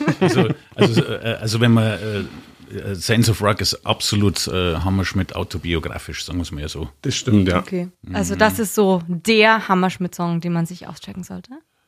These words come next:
Speaker 2: Zumindest reagieren auch sehr viele Leute
Speaker 3: Ja,
Speaker 2: drauf, weil,
Speaker 3: doch,
Speaker 2: weil es
Speaker 3: auf jeden
Speaker 2: eben so
Speaker 3: Fall.
Speaker 2: klingt, wie sie es sich von uns wünschen anscheinend. <laughs> Und ja, also, ja, ja,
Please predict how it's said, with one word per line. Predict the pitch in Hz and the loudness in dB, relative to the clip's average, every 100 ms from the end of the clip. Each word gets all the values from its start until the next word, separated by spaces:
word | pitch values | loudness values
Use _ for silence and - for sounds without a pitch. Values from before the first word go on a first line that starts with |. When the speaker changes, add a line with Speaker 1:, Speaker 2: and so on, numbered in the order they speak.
| _ 123 110 | _ -10 -4
Speaker 2:
Zumindest | 127 127 151 135 - | 4 6 6 2 0
reagieren | 127 120 139 160 | 0 2 2 2
auch | 120 113 | 0 -2
sehr | - 123 | -2 -4
viele | 123 117 | 0 0
Leute | 107 107 - 123 | 2 0 -4 0
Speaker 3:
Ja, | 127 131 | 2 2
Speaker 2:
drauf, | 135 117 | 0 2
weil, | 120 | 4
Speaker 3:
doch, | 120 101 | 4 2
Speaker 2:
weil | 107 127 | 0 2
es | 127 | 2
Speaker 3:
auf | |
jeden | 117 131 | 4 4
Speaker 2:
eben | |
so | 113 113 | 4 2
Speaker 3:
Fall. | |
Speaker 2:
klingt, | 95 151 151 110 | 4 4 2 0
wie | 110 | -2
sie | 113 | -2
es | 104 | -4
sich | 110 - | -4 -4
von | 113 107 | -2 -2
uns | 95 110 | 0 2
wünschen | 135 113 101 | 2 2 0
anscheinend. | 101 98 123 107 147 - - 151 - 131 113 | 0 0 0 4 2 2 -2 -2 0 0 -2
<laughs> | 113 117 - - 104 | -2 -4 -4 -12 -4
Und | 117 107 | 0 0
ja, | 123 107 | 0 -2
also, | 80 95 104 92 - - | -2 -4 -6 -8 -10 -12
ja, | 101 - 120 | -10 -12 -14
ja, | 101 | -12